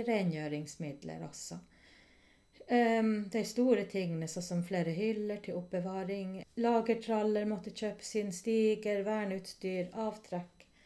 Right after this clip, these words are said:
og så videre. Og, ehm, som dere skjønner, så var det en kjempestor prosess,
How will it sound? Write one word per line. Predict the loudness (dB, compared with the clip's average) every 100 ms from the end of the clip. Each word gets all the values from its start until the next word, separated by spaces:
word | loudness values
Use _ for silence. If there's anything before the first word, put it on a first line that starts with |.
| -20 _ _ -20 -20 -20 _ -6
og |
så | -2 0
videre. | 2 2 2 -2 -6 -8 -10 -14 _ _ _ -10 -2
Og, | 2 4
ehm, | 4 4 2 0 -4 -6 -12 _ -12
som | 0 2
dere | 2 0 -2
skjønner, | 0 0 -2 -4 -10 -12 -18 -12
så | -6 -2
var | -2 -2 0
det |
en | -2 0 -4
kjempestor | -4 -6 -6 -10 -14 -8 -8 -8
prosess, | -12 -8 -10 -10 -12 -12